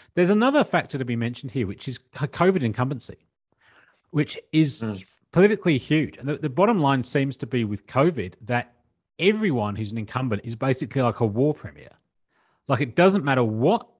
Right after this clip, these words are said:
Speaker 1: their politics is. It doesn't matter what they've done about covid.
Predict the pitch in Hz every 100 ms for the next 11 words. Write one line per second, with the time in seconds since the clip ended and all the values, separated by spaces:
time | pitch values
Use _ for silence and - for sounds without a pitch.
0 | _ _ 135 - 151 151 - - 87 -
1 | 117 - 165 202 139 127 120 107 107 117
2 | 196 - _ _ 131 110 95 123 156 113
3 | 107 - 147 180 80 65